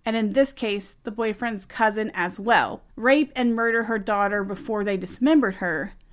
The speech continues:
However, authorities found out the confession had to be a lie.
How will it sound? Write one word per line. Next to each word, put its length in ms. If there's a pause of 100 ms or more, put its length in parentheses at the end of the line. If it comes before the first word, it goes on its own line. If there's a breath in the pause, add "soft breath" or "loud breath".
(200)
However, 880
authorities 680
found 360
out 260
the 80
confession 680
had 500
to 100
be 400
a 100
lie. 720